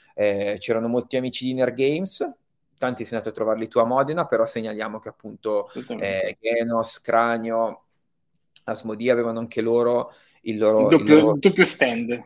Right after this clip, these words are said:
Speaker 1: doppio stand,
Speaker 2: Diciamo, la presenza in
Speaker 1: assolutamente.
Speaker 2: contemporanea.
Speaker 1: E che c'era un padiglione quasi es-, esclusivamente dedicato ai comics. Ehm, c'è stato un,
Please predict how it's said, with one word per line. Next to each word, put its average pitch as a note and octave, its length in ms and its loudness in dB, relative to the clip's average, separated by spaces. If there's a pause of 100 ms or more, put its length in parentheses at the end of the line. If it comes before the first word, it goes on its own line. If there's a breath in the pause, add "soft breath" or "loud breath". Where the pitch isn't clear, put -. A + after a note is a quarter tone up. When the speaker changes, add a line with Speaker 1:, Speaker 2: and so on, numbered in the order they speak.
(240)
Speaker 1:
doppio C3 300 -8
stand, A#2+ 440 2
Speaker 2:
Diciamo, A#2 380 -4
la A2+ 100 -2
presenza C#3 400 4
in C#3 60 2
Speaker 1:
assolutamente. - 20 2
Speaker 2:
contemporanea. B2+ 880 -2 (1080)
Speaker 1:
E C#3+ 120 -2
che D3 100 -2
c'era D#3+ 200 4
un C#3 100 -2
padiglione F3 560 2
quasi D#3+ 320 4
es-, - 120 -10 (120)
esclusivamente D3 800 -4
dedicato C3 440 -2
ai A#2 100 0
comics. G#2+ 640 -2 (1120)
Ehm, G#2 1000 0
c'è - 140 -18
stato C3+ 1000 4
un, A2+ 760 -4